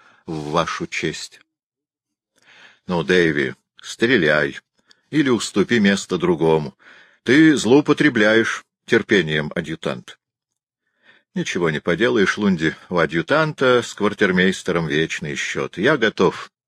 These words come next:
Посторонитесь, следопыт, а то дамам не видно». И лейтенант Мюр,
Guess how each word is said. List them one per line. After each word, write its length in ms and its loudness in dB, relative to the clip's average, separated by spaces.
Посторонитесь, 1160 -2
следопыт, 720 -2
а 100 -12
то 200 2
дамам 600 0
не 160 -2
видно». 460 -6
И 240 4
лейтенант 800 -2
Мюр, 420 0